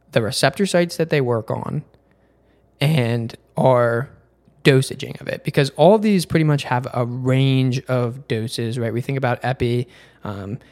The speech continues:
at a low dose and a high dose and how it has different stimulation. But we're gonna start with, uh, norepinephrine or noradrenaline. And so when we think about the primary receptor sites, we're thinking about alpha one and beta one. And so it's gonna address those receptors,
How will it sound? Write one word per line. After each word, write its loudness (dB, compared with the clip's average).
at -4
a -6
low 2
dose -2
and -6
a -8
high -2
dose -2
and -6
how -4
it -6
has -6
different -4
stimulation. -6
But 6
we're 8
gonna 0
start 4
with, 0
uh, -2
norepinephrine 0
or -4
noradrenaline. -4
And 4
so 2
when 2
we 2
think -4
about 0
the 0
primary 2
receptor -6
sites, -4
we're 0
thinking 2
about -2
alpha 2
one 0
and -4
beta -10
one. -10
And 2
so 4
it's -2
gonna 2
address 0
those 4
receptors, -4